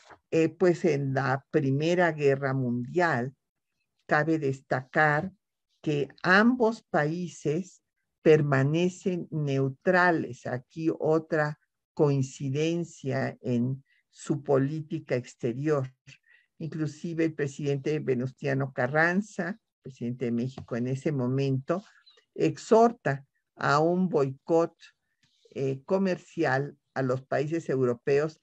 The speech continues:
antes de la entrada de Estados Unidos a la guerra, precisamente para que esta, pues, no se convirtiera en mundial. Y, eh, la, pues, esta hermandad, y,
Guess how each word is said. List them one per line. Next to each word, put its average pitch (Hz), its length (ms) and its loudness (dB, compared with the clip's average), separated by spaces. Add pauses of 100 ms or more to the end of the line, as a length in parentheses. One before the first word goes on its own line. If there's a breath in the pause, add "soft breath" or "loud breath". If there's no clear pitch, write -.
antes 196 440 0
de 135 120 -2
la 120 180 -2
entrada 127 680 0 (260)
de 131 140 -2
Estados 131 580 -2
Unidos 120 680 -4
a 123 120 -2
la 110 200 -2
guerra, 110 400 -2 (1000 soft breath)
precisamente 139 840 -2
para 120 460 0
que 123 300 0
esta, 143 460 -4 (340)
pues, 135 180 0
no 151 100 0
se 151 160 -2
convirtiera 120 600 0
en 131 120 2
mundial. 113 580 -2 (1900 soft breath)
Y, 294 380 2 (120)
eh, 202 460 6
la, 196 340 0 (240)
pues, 208 240 4
esta 240 280 0
hermandad, 175 880 2
y, 156 140 -12